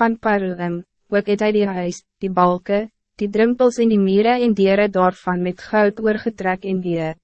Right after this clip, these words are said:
ribs op die mure uitgesny. Verder het hy die allerheiligste vertrek gemaak,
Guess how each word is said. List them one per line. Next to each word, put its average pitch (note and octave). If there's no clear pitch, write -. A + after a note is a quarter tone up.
ribs G#3
op G3
die G3
mure F#3+
uitgesny. F#3
Verder C#4
het A3
hy G3+
die G3
allerheiligste G3
vertrek F3+
gemaak, F3